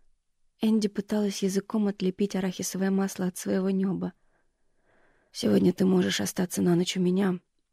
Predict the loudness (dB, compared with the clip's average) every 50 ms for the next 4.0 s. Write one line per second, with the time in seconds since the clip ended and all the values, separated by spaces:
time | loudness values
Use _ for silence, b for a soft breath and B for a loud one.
0 | _ _ 2 4 4 4 2 0 0 0 2 2 2 0 -2 0 0 2 2 0
1 | 0 0 -2 0 2 2 4 4 4 4 4 2 -2 b b b b b b b
2 | b b b b b _ _ _ _ _ _ -4 -2 0 2 2 0 0 -4 -6
3 | -14 _ _ b b b b b b b b b b -2 0 2 2 2 0 -2